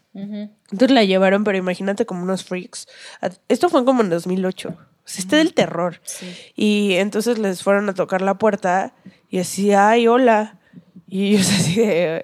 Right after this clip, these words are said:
Speaker 2: "Eh, ¿qué quiere?".
Speaker 1: <laughs>
Speaker 2: "No, pues es que mi hija dice
Speaker 1: Ujú.
Speaker 2: que aquí no se murió una mamá", así como de,
Speaker 1: Ujú.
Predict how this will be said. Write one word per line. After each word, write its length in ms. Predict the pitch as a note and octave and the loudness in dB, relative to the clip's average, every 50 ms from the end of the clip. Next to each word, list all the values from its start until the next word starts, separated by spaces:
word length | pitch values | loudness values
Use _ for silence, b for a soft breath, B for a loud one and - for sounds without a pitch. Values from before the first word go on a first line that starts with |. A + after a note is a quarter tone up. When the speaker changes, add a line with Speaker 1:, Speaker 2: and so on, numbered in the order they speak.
| - - | -10 -10
Speaker 2:
"Eh, 500 | - - - - - - - G3 F3 - - | -10 -10 -10 -12 -12 -12 -12 -12 -12 -14 -12
¿qué 140 | - A#3+ G#3+ | -12 -12 -12
quiere?". 340 | E3+ - G3+ F3+ E3 F3 - G#3+ | -8 -6 -6 -6 -6 -8 -8 -8
Speaker 1:
<laughs> 560 | A3 G#3 F#3+ F#3 G#3+ A3+ A3+ A3 F#3+ F#3 _ _ _ - _ _ _ _ _ _ _ _ _ _ - _ - | -8 -8 -6 -6 -6 -6 -6 -6 -8 -14 _ _ _ -20 _ _ _ _ _ _ _ _ _ _ -20 _ -4
Speaker 2:
"No, 380 | A#3+ A#3+ C4 D4 D4+ D#4 D#4 D4+ | 2 4 6 8 8 6 6 4
pues 300 | C4+ B3 A#3+ G#3+ - - | 4 4 4 4 4 0
es 140 | B3 A3+ - | -2 -2 -2
que 140 | - C#4+ | -2 0
mi 180 | C#4 C#4 C#4+ C#4+ | 2 4 4 4
hija 520 | B3 - - A3 G#3 G#3 G#3+ C4 D4+ - _ _ _ _ - - | 2 2 2 2 4 4 2 2 -2 -4 _ _ _ _ -12 -6
dice 680 | A3 G3+ B3 A#3+ A3 G3+ - - F#3+ F3+ F3+ F3+ F3+ - - _ _ _ _ _ _ _ | -2 0 0 0 0 -2 -2 -2 -2 -2 -2 -4 -6 -10 -16 _ _ _ _ _ _ _
Speaker 1:
Ujú. 260 | - F3 E3 D#3+ E3 D3+ | -16 -16 -14 -14 -16 -6
Speaker 2:
que 480 | - G3 F3+ F3 D#3+ C#3 A2 - - - _ _ - E3+ _ _ _ _ _ - | -2 0 2 2 2 2 0 -2 -8 -16 _ _ -20 -20 _ _ _ _ _ -8
aquí 280 | F#3 E3+ - A#3 A#3+ | -8 -6 -4 -6 -4
no 120 | A3 C4+ A#3+ | -2 -4 -4
se 100 | - A#3+ | -4 -4
murió 160 | G3+ F3 F3 | -4 -4 -4
una 120 | F3 F3 F#3+ | -4 -6 -6
mamá", 340 | F#3+ F#3 E3+ E3 F3+ A#3+ - _ - | -6 -10 -12 -12 -14 -16 -14 _ -8
así 180 | G3 - F#3+ | -8 -8 -6
como 180 | F#3+ - - - | -6 -4 -4 -2
de, 220 | D#3+ D#3+ - - | -2 -4 -4 -6
Speaker 1:
Ujú. 220 | F#3+ F#3+ F#3+ F#3 | -6 -8 -12 -14